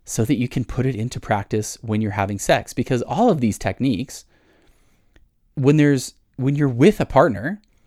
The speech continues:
and there's more going on in so many ways, it's harder to focus on the technique itself and getting better at it,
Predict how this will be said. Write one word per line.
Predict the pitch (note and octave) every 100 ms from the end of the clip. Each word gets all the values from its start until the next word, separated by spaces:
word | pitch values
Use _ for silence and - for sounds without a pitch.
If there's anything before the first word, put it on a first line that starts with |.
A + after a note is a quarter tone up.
| _ _
and | C3
there's | D3 B2+
more | B2+ D#3+ F3 D#3
going | D3 D3+ A2+
on | B2 G2+ C3+
in | G#2
so | - - D3 D3+
many | C#3 G#2
ways, | G2+ G2 G#2+ F3 - _ _ _ _ _ _ _ _ -
it's | C#3 -
harder | C#3 D3+ C#3+
to | B2+ - B2 A#2 G#2+ G#2+ - _ _ _ _ _ -
focus | - C#3+ C#3 -
on | B2
the | A2
technique | - A2 A#2 A2
itself | G2+ - - -
and | A2+ G#2+
getting | G#2 G#2+ G2
better | G2+ G#2+ G2
at | -
it, | -